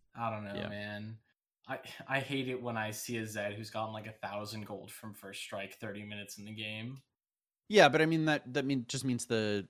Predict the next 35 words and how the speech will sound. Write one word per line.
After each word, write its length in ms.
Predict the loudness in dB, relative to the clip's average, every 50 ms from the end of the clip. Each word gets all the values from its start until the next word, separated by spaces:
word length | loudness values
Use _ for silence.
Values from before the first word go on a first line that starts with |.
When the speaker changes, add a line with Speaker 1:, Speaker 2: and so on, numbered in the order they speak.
| _ -8
Speaker 2:
the 60 | -8
Keystone 440 | -8 -2 -2 -2 -2 0 -2 -2 -2
has 100 | -2 -4
done 200 | -4 -6 -4 -4
one 160 | -4 -6 -6
K 180 | -6 -6 -6 -4
damage 360 | -2 -4 -4 -4 -6 -10 -8
thirty 220 | -8 -8 -8 -8
minutes 320 | -8 -10 -10 -10 -10 -10 -10
in, 100 | -10 -8
you 80 | -6 -4
know? 220 | -4 -4 -4 -6 -10 _ _ _ _ _ _ _ _ _ _ _ _ -10
Speaker 1:
I 100 | -10 -8 -2
Speaker 2:
So 160 | 4 6 8 8
you're, 200 | 8 8 4 2
Speaker 1:
guess. 120 | 2 2
Speaker 2:
you're 100 | 0 0
trading 300 | 4 4 2 4 4 2
off 160 | 2 0 0
the 80 | -2 -2
damage 460 | 0 2 2 2 2 0 -2 -4 -8
for, 500 | -8 -4 -2 0 0 2 2 0 0 -2 -4
uh, 260 | -6 -6 -4 -6 -8 -10 _ -14
some 260 | -12 -8 -6 -6 -4
gold, 400 | -2 -2 0 0 0 -2 -4 -6
which, 280 | -6 -6 -6 -6 -10 -14 -14 -20 -20 -20 _ _ _ _ _ _ _ _ _ _ _ 2
you 140 | 4 6
know, 80 | 6 8
one 180 | 6 6 4 4
K 360 | 4 6 8 8 8 8 6
is, 340 | 4 2 2 2 2 2 2
is 200 | 0 -2 0 2
not 260 | 4 4 4 2 -2 _ -4
insignificant. 800 | -4 -2 -2 -2 -4 -2 -2 -2 -2 -4 -6 -6 -6 -8 -8 -6
It's, 220 | -6 -6 -6 -6